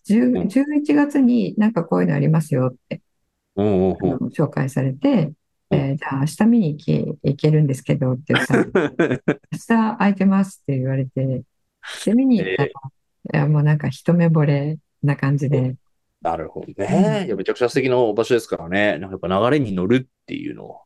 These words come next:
Speaker 2: すごいんだな。
Speaker 1: そう、そうなんですよ。それからもね、審査とか大変な、なんですけど、
Speaker 2: うん、うん。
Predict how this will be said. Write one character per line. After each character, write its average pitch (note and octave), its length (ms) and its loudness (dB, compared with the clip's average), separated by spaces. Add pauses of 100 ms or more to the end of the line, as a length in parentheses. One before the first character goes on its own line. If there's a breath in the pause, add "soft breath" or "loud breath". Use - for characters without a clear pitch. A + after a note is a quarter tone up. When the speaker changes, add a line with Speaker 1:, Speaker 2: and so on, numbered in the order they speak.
Speaker 2:
す - 180 -16
ご B2 160 0
い - 20 0
ん A2 60 -2
だ E2 80 -4
な。 F#2+ 180 0
Speaker 1:
そ C4 80 2
う、 F3+ 260 -2 (140)
そ B3+ 140 0
う - 20 6
な F3 160 0
ん C#3+ 60 0
で C3 80 -4
す - 100 -8
よ。 - 140 -2
そ - 100 -2
れ A#3 140 2
か B3 120 0
ら B3 120 4
も F3+ 120 2
ね、 F3+ 220 0
審 C4 260 0
査 F#3+ 140 -4
と D3 120 -4
か B2+ 300 -2
大 F#3+ 160 0
変 F#3+ 160 2
な、 E3 320 -2 (540)
な G3 140 2
ん D3+ 40 0
で C3 60 0
す - 80 -10
け C#3 140 -2
ど、 C#3+ 280 0 (280)
Speaker 2:
う A#2+ 60 0
ん、 F#2+ 300 -2
う F2+ 60 -8
ん。 - 100 -12